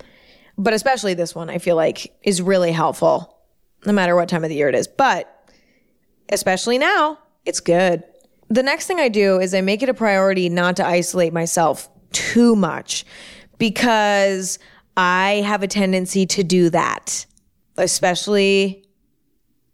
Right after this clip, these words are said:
during this season. Like, it really gets worse. Anyone who has heard me talk about my philosophy on alone time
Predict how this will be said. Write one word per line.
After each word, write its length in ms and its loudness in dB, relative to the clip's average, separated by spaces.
during 340 2
this 140 0
season. 560 -2
Like, 180 0
it 140 4
really 440 2
gets 420 -2
worse. 720 0
Anyone 400 0
who 260 0
has 180 0
heard 240 0
me 180 0
talk 420 0
about 400 0
my 180 -2
philosophy 920 0
on 540 -2
alone 400 0
time 580 0